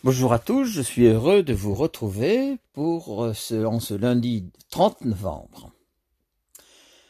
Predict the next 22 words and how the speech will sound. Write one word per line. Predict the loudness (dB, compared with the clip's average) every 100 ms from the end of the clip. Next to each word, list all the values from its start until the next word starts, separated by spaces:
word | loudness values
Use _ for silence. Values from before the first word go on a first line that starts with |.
| _ _ 2
Depuis | 2 4 2
hier, | 4 4 4 0 -6 -8
nous | -4 -2
sommes | -2 -2
entrés | -2 -2 -2
dans | -2 -2
un | 0
nouveau | 0 -2 -4
cycle | -4 -8 -2 0
liturgique, | 0 -4 -2 -2 -4 -6 _ -20 -16
le | -6 -4
cycle | -4 -6 -2 0
de | 4
Noël, | 4 6 4 2 -2 -10 _ _ _ _ _ _ _ -6
qui |
se | 0 2
terminera | 2 2 2 0 0 0
le | 2 0
dimanche | 0 0 0 -2 -4
dix | -4 -4 -6 -6
janvier | -4 -2 -4 -4 -6 -8
prochain, | -6 -8 -4 -4